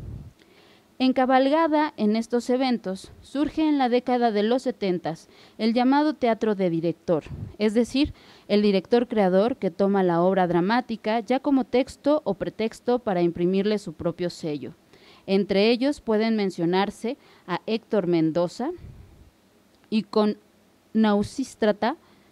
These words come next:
que, de su autoría, Juan José Gurrola, Lástima que sea puta, de John Ford, a Julio Castillo, con Vacío, espectáculo de su autoría basado en Tres mujeres de Silvia Plath, y Luis de Tavira,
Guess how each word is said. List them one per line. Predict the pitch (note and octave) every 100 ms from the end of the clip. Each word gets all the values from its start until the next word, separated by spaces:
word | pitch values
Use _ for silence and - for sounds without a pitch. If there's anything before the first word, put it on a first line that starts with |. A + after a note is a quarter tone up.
| _ _
que, | A3 E3+ - - - -
de | - D#3
su | E3+
autoría, | D#3+ E3+ E3+ F#3 - - _ _ - - _
Juan | - B3+ B3 A#3
José | A#3 A3+
Gurrola, | D#4 C#4+ A#3 A3+ B3 E4 - _ -
Lástima | F#3+ G3 G3+ F#3
que | E3+ E3+
sea | E3+ G3 F#3 F3
puta, | G3+ A3 C4 C#4+
de | E3 F3 D#3+
John | E3+ E3+
Ford, | A#3 E4 - - - - - - -
a | G3
Julio | F#3+ A3 G3+ G3
Castillo, | A#3+ F#3+ - C#4+ A#3+ D#4 E4+ - -
con | G#3 F#3 F3+
Vacío, | F3 F3+ B3+ B3+ A#3 -
espectáculo | F#3 - F#3 - G#3 A3 G3
de | F3 E3+
su | G#3
autoría | A3+ G3+ F3+ G3 G3+ A3+
basado | F3 E3+ F3+ F3+
en | E3+
Tres | G3+ G#3+
mujeres | G#3 - F#3+ F#3 F3+
de | E3 D#3+
Silvia | F3+ E3+ D3+
Plath, | - D#4 - - _ - - - -
y | D4 D4+
Luis | C4+ B3+
de | B3
Tavira, | - F#3+ F#3+ F3+ G#3+